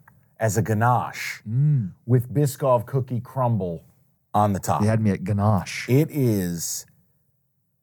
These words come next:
Speaker 1: you can have the smallest piece of it and walk away so incredibly satisfied. It is silky, smooth texture,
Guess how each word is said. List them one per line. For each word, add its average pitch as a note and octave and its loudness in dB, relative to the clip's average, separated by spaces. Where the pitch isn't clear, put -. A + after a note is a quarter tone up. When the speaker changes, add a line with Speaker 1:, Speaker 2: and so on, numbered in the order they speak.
Speaker 1:
you C#3+ 4
can G3 0
have D3 2
the A#2 0
smallest B2 -2
piece G#2 -4
of C#2 -12
it C2+ -18
and A2 0
walk G#2 2
away F2 -2
so D3+ 0
incredibly B2 0
satisfied. D2+ -4
It A2 2
is F#2 0
silky, B2 -2
smooth G2+ 0
texture, D#2+ -8